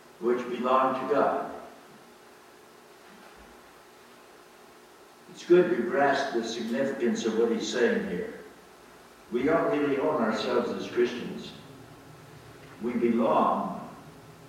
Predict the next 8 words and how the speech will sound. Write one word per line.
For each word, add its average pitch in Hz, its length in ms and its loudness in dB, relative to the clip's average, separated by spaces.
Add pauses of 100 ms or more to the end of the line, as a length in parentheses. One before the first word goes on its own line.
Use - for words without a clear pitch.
to 107 60 -8
God 107 580 0 (200)
Almighty. 110 500 2 (1400)
We 135 140 6
are - 180 6
to 110 80 2
be 135 300 0
his 123 260 2